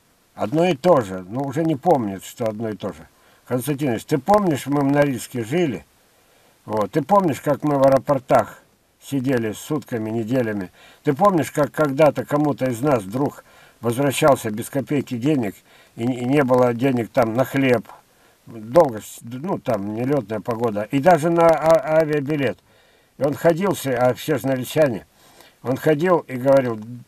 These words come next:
«Давайте, скиньтесь мне, я потом вам деньги верну». И мы скидывались. А он говорит: «Да я, Машуров, да, конечно, я сам скидывался, я сам доверял, и я давал деньги, и мне возвращали деньги».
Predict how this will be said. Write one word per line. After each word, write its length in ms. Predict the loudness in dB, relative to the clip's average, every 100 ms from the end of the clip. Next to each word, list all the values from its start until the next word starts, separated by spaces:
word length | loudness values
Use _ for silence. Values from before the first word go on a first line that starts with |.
| -16 -2
«Давайте, 800 | 2 4 2 -2 -4 -4 -8
скиньтесь 580 | -12 -8 0 0 0 -8
мне, 180 | -4 2
я 120 | 2
потом 300 | 2 -2 2
вам 200 | 2 2
деньги 260 | 2 2 2
верну». 380 | 0 0 -2 -6 -12 -20 -20 -20 _ _
И 140 | 0 2
мы 180 | 4
скидывались. 560 | 2 -2 -2 0 -2 -6 2
А 180 | 4 4
он 140 | 2
говорит: 220 | -4 -6
«Да 100 | -4
я, 180 | -2 0
Машуров, 560 | -2 -4 -6 -8 -8 -4
да, 140 | -2
конечно, 540 | 2 2 2 -4 -4
я 180 | -8 -6
сам 400 | -8 -2 0 0
скидывался, 640 | -4 -8 -6 -6 -6 -10 -20 _ -20 -16 -2
я 160 | 0
сам 320 | 2 4 4 2
доверял, 400 | 0 2 4 2
и 120 | 2
я 160 | 0 2
давал 360 | 2 4 4
деньги, 320 | 2 -2 -4 -2
и 100 | 0
мне 220 | 2 2
возвращали 680 | 0 -2 -6 -2 0 0 -2
деньги». 420 | -2 -2 -4 -10